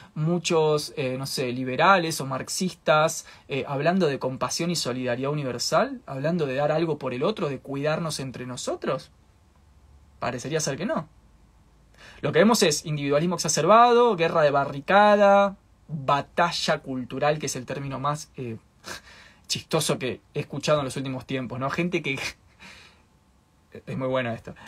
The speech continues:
Hay gente que cree que está dando una batalla cultural, ¿no? Y aparte, como que lo dice tipo, "Nosotros somos, eh,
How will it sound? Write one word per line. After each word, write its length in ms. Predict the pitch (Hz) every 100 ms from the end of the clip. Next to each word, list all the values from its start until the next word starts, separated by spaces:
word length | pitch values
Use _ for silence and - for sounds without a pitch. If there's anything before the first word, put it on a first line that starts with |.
| -
Hay 160 | 175
gente 400 | 185 220 247 262
que 160 | 214 151
cree 240 | 175 214
que 80 | 214
está 180 | 151 160
dando 240 | 175 202
una 240 | 175 190 -
batalla 600 | 170 143 143 190 202 -
cultural, 640 | - 143 135 139 156 156 139
¿no? 160 | 165
Y 80 | 147
aparte, 440 | 127 147 170 170 -
como 220 | 156 131
que 100 | 135
lo 60 | 123
dice 240 | 147 156
tipo, 300 | 151 139 - _ _ _ _ -
"Nosotros 420 | 139 147 156 156
somos, 380 | 151 151 135 - _ _ _ -
eh, 180 | 135